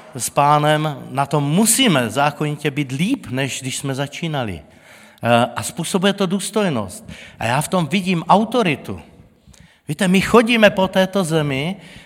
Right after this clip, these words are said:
my chceme a uzdravuje-, eh, my chceme, nebo když, když vidím nemocné lidi, tak vždycky, když mě to dovolí, tak já se za ně rád modlím. A chtěl bych, aby byli zdraví.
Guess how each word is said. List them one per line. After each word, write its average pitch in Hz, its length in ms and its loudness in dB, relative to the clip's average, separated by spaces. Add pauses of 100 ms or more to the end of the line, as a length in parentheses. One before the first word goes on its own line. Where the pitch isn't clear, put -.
(120)
my 123 60 -10
chceme 180 600 -2
a 139 180 0
uzdravuje-, 165 680 0
eh, 147 300 -2
my 143 120 -6
chceme, 165 440 -2
nebo 165 320 0 (380)
když, 131 580 -4
když 127 320 -6
vidím 175 420 -4
nemocné 185 520 -2
lidi, 160 320 -4
tak 131 180 -8
vždycky, 131 840 -6 (340)
když 131 160 -8
mě 156 160 -2
to 165 120 -6
dovolí, 135 880 -2 (340)
tak 113 180 -12
já 131 140 -10
se 135 200 -12
za 117 180 -8
ně 123 200 -8
rád 110 400 -10
modlím. 101 420 -14 (520)
A 95 60 -18
chtěl 117 360 -14
bych, 101 220 -16
aby 104 140 -14
byli 104 200 -14
zdraví. 104 480 -16